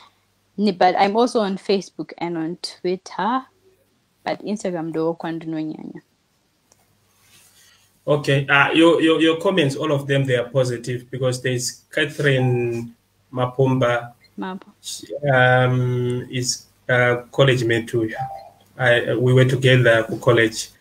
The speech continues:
Speaker 2: R T,
Speaker 1: Eh?
Speaker 2: naturally, you are soft, you keep developing, uh, watch your celebrity status
Speaker 1: Yeah.
Speaker 2: and avoid drama.
Speaker 1: Yeah.
Speaker 2: This is what, what, I'm
Speaker 1: Okay.
Speaker 2: sure one of the things which, uh, I forgot to,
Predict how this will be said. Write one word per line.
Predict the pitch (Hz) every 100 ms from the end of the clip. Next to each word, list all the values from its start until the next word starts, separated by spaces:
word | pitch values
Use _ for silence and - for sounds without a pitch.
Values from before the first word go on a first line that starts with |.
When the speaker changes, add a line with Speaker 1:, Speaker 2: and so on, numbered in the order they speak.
| _ -
Speaker 2:
R | 143 143
T, | 139 147 135 131 127 127 123 - _ -
Speaker 1:
Eh? | 302 - _ - -
Speaker 2:
naturally, | - 127 143 165 143 131 139
you | 143 131
are |
soft, | 127 - 139 139 135 - -
you | 120 120 120
keep | - 139 131
developing, | 123 117 123 127 127 120 117 120
uh, | 123 123 123
watch | 123 127 127
your | 127 117
celebrity | - 123 123 117
status | - - 131 131 143 143 143
Speaker 1:
Yeah. | -
Speaker 2:
and | 120 120
avoid | 117 127 123
drama. | - 117 120 - _ _ -
Speaker 1:
Yeah. | -
Speaker 2:
This | 185
is | 165 135
what, | 135 139
what, | 151 165 139 135 117
I'm | 139
Speaker 1:
Okay. | 143
Speaker 2:
sure | 151 151
one | 127 135 160
of | 143
the | 120
things | - 143 139 123 -
which, | 131 127 - -
uh, | 127 123 120
I | 127
forgot | 127 131 123 127 127
to, | 123 117 117 110